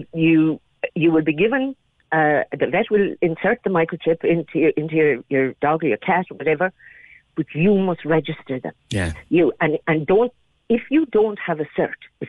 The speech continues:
Speaker 1: if you think your dog is registered and you don't have a cert, m-, uh, I know my lad's with Fido, I don't know, there's another one as well, I, I'm not sure of the name, but if you don't have a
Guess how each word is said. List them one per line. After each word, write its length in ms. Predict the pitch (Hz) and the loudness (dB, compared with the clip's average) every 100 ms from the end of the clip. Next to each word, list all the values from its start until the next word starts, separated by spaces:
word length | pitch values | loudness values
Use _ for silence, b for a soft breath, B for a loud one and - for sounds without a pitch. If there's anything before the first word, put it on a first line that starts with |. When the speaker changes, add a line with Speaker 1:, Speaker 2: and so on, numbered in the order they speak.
| - | -6
Speaker 1:
if 140 | 170 | -2
you 140 | 208 302 | 0 0
think 180 | 339 285 | 0 0
your 80 | 220 | 0
dog 220 | 202 180 | 0 0
is 100 | 160 | 0
registered 440 | 147 147 143 113 - | 0 -2 -4 -6 -4
and 140 | 127 | 0
you 120 | 180 | 0
don't 260 | 254 254 233 | 2 2 2
have 240 | 190 160 165 B B - | 0 0 -2 B B -6
a 60 | |
cert, 340 | 165 - 160 - _ B B B | -4 0 0 -2 _ B B B
m-, 60 | 165 - | -4 0
uh, 40 | |
I 200 | 160 147 | 0 2
know 240 | 165 160 147 | 2 2 2
my 220 | 160 175 | 2 2
lad's 240 | 175 156 | 0 0
with 140 | 156 - - | 0 0 0
Fido, 460 | 156 160 139 127 - | 2 2 2 0 0
I 100 | 143 | 0
don't 280 | 160 160 165 | 2 0 0
know, 260 | 156 143 | 0 2
there's 180 | 151 143 | 0 -2
another 280 | 151 160 156 | 0 0 0
one 260 | 147 135 - | 0 -2 -4
as 100 | 143 | 0
well, 160 | 143 139 | 2 2
I, 60 | |
I'm 300 | 131 131 131 | 2 0 0
not 160 | 143 143 | 0 0
sure 120 | 147 | 2
of 80 | 135 | 2
the 80 | 131 | 2
name, 240 | 131 117 113 B B - | 2 0 -2 B B -4
but 100 | 123 | -2
if 80 | |
you 140 | 196 277 | 2 2
don't 220 | 311 247 | 2 2
have 140 | 220 | 0
a 120 | 190 | 0